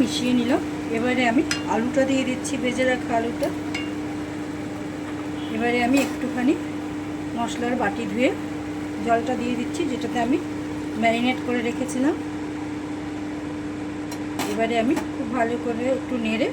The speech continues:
ঢেকে রাখবো। এবারে আমি চিকেনটাকে ঢেকে রাখছি পাঁচ মিনিটের জন্য। আঁচটা কিন্তু কমিয়ে দিয়েছি। এবারে আমি ঢাকাটা একটু উঠিয়ে নিচ্ছি,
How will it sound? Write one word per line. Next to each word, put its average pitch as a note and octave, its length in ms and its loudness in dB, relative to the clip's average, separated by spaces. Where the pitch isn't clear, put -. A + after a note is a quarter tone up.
ঢেকে A3+ 300 0
রাখবো। G#3+ 260 0
এবারে A#3+ 280 4
আমি C4+ 180 6
চিকেনটাকে A3 500 2
ঢেকে A#3 320 2
রাখছি G#3 300 2
পাঁচ G3 140 2
মিনিটের G#3+ 420 2
জন্য। G3+ 200 4
আঁচটা - 320 0
কিন্তু A#3+ 220 2
কমিয়ে A#3 400 2
দিয়েছি। A#3+ 320 2
এবারে A#3+ 280 6
আমি D4 120 8
ঢাকাটা A3+ 380 4
একটু D4 140 0
উঠিয়ে B3 300 0
নিচ্ছি, D4+ 340 2